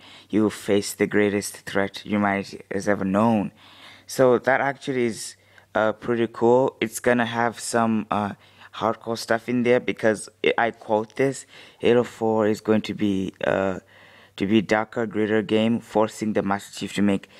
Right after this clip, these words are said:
some very difficult decisions." Now, what that means is, as we all know, uh, Cortana is, uh,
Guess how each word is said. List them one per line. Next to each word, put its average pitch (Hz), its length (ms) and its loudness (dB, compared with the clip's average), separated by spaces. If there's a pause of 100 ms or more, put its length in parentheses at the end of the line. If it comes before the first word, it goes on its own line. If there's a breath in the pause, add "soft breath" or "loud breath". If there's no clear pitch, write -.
(140 loud breath)
some 104 300 0
very 104 460 2
difficult 98 600 -2
decisions." 98 840 0 (560 loud breath)
Now, 104 140 2
what 151 180 -4
that 170 180 2
means 135 300 0
is, 123 260 -2 (100)
as 117 160 -4
we 143 100 4
all 143 180 4
know, 113 400 2
uh, 98 100 -4
Cortana 101 640 -4
is, - 460 -8
uh, - 240 -2